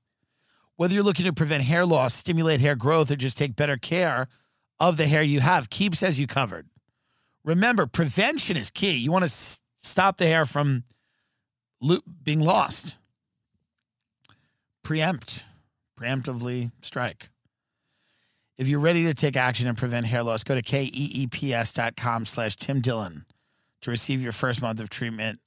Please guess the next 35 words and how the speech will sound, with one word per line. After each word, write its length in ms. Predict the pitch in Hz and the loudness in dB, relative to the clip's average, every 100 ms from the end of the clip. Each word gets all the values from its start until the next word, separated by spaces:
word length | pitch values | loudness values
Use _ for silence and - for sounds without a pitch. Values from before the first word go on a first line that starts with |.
| - | -12
for 200 | - 104 | -8 -6
free. 440 | - 104 82 64 _ _ _ _ _ _ _ _ 151 | -6 -6 -8 -14 _ _ _ _ _ _ _ _ -4
And 80 | |
this 160 | 214 185 | -2 0
is 120 | 185 | -2
great. 280 | 147 185 165 | 0 2 2
If 100 | 113 | 0
you 80 | 160 | 0
wanna 180 | 190 156 | 0 2
do 160 | 156 | 2
this, 180 | 160 123 | 2 0
it 60 | 139 | 0
really 160 | 156 | 2
helps 260 | 135 143 - | 2 2 -2
the 80 | 120 | -2
show 300 | - 139 139 | 0 2 2
out 340 | 104 104 - | 0 -4 -6
to, 420 | - 117 107 101 92 _ _ - - - _ _ | -4 -2 -2 -4 -8 _ _ -20 -20 -20 _ _
to 100 | - | -8
go 240 | 120 127 131 | -4 0 0
here 220 | 123 131 | 0 0
and, 200 | 123 117 | -2 -2
and 200 | 120 120 | -4 -2
use 240 | 123 147 123 | 0 0 -2
this. 240 | 110 - | -4 -2
Not 160 | 143 156 | 0 2
only 180 | 151 | 2
does 160 | 139 113 | 0 0
it 80 | 117 | -2
work, 400 | 147 160 139 - | 2 4 4 0
but 100 | 131 | -4
it 80 | 110 | -2
helps, 420 | 123 120 - 120 | -2 -2 -4 -2
um, 380 | 117 120 117 - _ _ - _ _ _ _ _ _ _ _ _ | -2 -2 -4 -8 _ _ -20 _ _ _ _ _ _ _ _ _
keep, 260 | - 151 | -4 -2